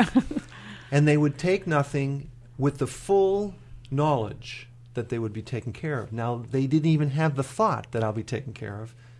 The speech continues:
Speaker 1: It just was part of who they were. You know, we think, you know, "Oh, I'll be taken care of," but that's actually, there's a fear there.
Speaker 2: Mm-hmm.
Speaker 1: They just get up, they go,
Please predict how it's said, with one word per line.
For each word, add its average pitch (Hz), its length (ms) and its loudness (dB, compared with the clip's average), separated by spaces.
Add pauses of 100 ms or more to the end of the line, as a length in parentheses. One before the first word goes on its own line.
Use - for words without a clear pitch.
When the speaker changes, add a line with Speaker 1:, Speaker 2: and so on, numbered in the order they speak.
(200)
Speaker 1:
It 123 120 -6
just - 260 0
was 117 140 -6
part 127 320 -2
of 101 140 -8
who 139 140 -2
they 110 140 -2
were. 123 380 -4 (520)
You 127 60 -4
know, 113 60 0
we 139 180 6
think, 151 300 -2 (720)
you 117 140 -6
know, 101 180 -6
"Oh, 120 180 2
I'll 113 140 2
be 123 120 -2
taken 110 280 -4
care 127 420 0
of," 98 200 -10 (120)
but 123 140 -6
that's 139 340 -2
actually, 117 600 -2 (300)
there's 110 180 -4
a 98 40 -8
fear 123 320 0
there. 104 220 -10 (540)
Speaker 2:
Mm-hmm. 196 180 -2
Speaker 1:
They 139 140 2
just 156 180 -2
get 139 140 4
up, 156 200 0
they 120 140 -2
go, 113 460 -2